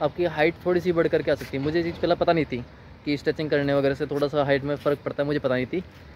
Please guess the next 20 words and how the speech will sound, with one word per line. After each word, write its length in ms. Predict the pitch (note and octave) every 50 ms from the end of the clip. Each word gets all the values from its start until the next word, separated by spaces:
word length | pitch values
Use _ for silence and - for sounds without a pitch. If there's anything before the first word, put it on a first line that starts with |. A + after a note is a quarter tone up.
| -
अगर 160 | - D3 E3
पता 160 | E3 F#3 F3+ F#3
होती 120 | F3+ F#3
शायद 180 | - F#3 D#3+ D#3+
मैं 100 | E3 E3+
भी 80 | F3
कर 60 | F3
लेता, 260 | F3 E3+ E3 - F3+ E3+ - - - - - - - - - -
पता 120 | - D3+ D3+
नहीं 140 | D3 D3+ D#3
थी, 100 | F#3 F#3
कोई 200 | - E3 D#3 C#3+
बात 160 | C#3 C#3 -
नहीं। 120 | E3+ F#3+ - - - - - - - - - - - - - - - - - - - - - -
आप 180 | C3 C#3+ D3 D#3
लोग 120 | E3 D#3
जाएँ 220 | C#3+ C#3 C#3 E3 F#3
तो 240 | - F#3+ F#3 F#3 F3
बिल्कुल 440 | D#3 D3 D3 C#3+ C#3 - F3+ F3 D#3 - - - - - - - - -
इसको 340 | C#3+ - - D#3 D#3 D#3